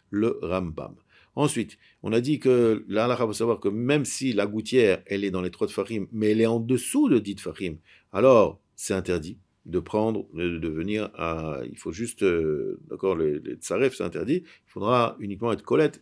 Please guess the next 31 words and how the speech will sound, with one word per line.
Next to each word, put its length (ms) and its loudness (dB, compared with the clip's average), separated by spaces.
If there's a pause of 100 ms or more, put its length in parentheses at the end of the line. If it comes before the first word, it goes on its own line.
uniquement 320 -6
prendre 340 -4 (360)
à, 760 0
en, 580 -6 (340)
à, 340 -14
au 100 0
vol, 260 8
quoi, 220 -6
donc, 220 -8
euh, 160 -4
et 40 -2
non 120 -4
pas 160 2
prendre, 340 -4 (400)
pousser, 300 -4 (180)
euh, 300 -2
toucher, 400 -4 (340)
mamache, 320 -4
le, 320 2
la, 320 -2
la 120 -4
gouttière. 320 -8 (520)
Encore, 380 4
on 80 2
a 100 4
dit, 300 0
lorsqu'une 380 -2
personne, 420 0 (480)
elle 120 -4
vient, 480 0 (100)
euh, 1300 0